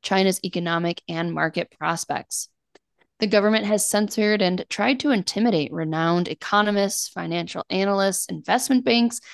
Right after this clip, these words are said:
and social media influencers for any bearish assessments of the economy and the government's policies. In addition, news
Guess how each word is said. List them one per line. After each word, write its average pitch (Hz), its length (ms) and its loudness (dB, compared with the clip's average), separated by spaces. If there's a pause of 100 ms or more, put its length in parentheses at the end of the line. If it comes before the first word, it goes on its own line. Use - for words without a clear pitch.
(260)
and 277 200 2
social 262 360 -2
media 220 400 2
influencers 180 760 -4
for - 160 -6
any 226 240 0
bearish 196 540 0
assessments 185 680 -2
of 175 140 -6
the 131 120 -10
economy 185 720 0
and 165 180 -6
the 165 60 -2
government's 160 460 -6
policies. - 800 -6 (640)
In 240 100 4
addition, 233 720 2
news 220 320 2